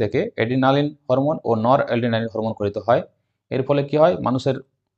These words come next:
ভয় এবং বিপদের হৃদস্পন্দন শক্তি বাড়ায়। ভয়ের সময় যেসব হরমোন ক্ষরিত হয় সেটা হচ্ছে অ্যাড্রিনালিন হরমোন। কর্টিসল চাপ সামলাতে সাহায্য করে। অ্যালডোস্টেরন হরমোন ক্ষরিত হয়, এটা লবণ জলে ভারসাম্য রক্ষা করে। অগ্নাশয় থেকে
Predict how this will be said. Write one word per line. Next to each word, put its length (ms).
ভয় 400
এবং 180
বিপদের 400
হৃদস্পন্দন 540
শক্তি 260
বাড়ায়। 240
ভয়ের 340
সময় 260
যেসব 200
হরমোন 280
ক্ষরিত 240
হয় 140
সেটা 200
হচ্ছে 220
অ্যাড্রিনালিন 480
হরমোন। 260
কর্টিসল 380
চাপ 200
সামলাতে 280
সাহায্য 300
করে। 140
অ্যালডোস্টেরন 600
হরমোন 260
ক্ষরিত 200
হয়, 140
এটা 120
লবণ 260
জলে 200
ভারসাম্য 280
রক্ষা 220
করে। 120
অগ্নাশয় 500
থেকে 140